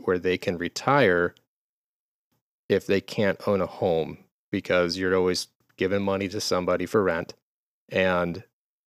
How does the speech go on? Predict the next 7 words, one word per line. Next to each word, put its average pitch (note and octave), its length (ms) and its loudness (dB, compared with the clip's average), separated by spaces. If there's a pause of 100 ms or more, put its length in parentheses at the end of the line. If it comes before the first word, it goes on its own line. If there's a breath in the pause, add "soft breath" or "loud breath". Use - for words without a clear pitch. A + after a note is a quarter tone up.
you're G#2 140 -2
never A2+ 200 2
building B2+ 280 4
equity, - 480 -2 (540)
right? G#2+ 260 4
And, C3 140 4 (300 loud breath)
and C3 200 8